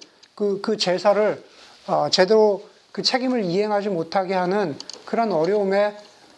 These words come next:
빠뜨릴 수도, 어, 있는 그러한 상황이 됩니다. 그렇기 때문에 아마 그냥 거의 죽게 된 그 사람을 죽었다고 생각하고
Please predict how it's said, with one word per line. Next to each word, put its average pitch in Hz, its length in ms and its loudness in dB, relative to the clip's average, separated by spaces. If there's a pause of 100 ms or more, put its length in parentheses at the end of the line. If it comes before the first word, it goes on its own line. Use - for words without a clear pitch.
빠뜨릴 220 400 0
수도, 180 520 0 (320)
어, 170 120 2
있는 190 360 -2
그러한 170 320 -2
상황이 185 400 0
됩니다. 139 460 -8 (360)
그렇기 262 240 2
때문에 262 260 -2
아마 202 380 0 (340)
그냥 220 380 -2 (260)
거의 202 260 0
죽게 - 260 -6
된 196 180 -4
그 160 120 -8
사람을 165 600 -2
죽었다고 180 520 -2
생각하고 165 800 -2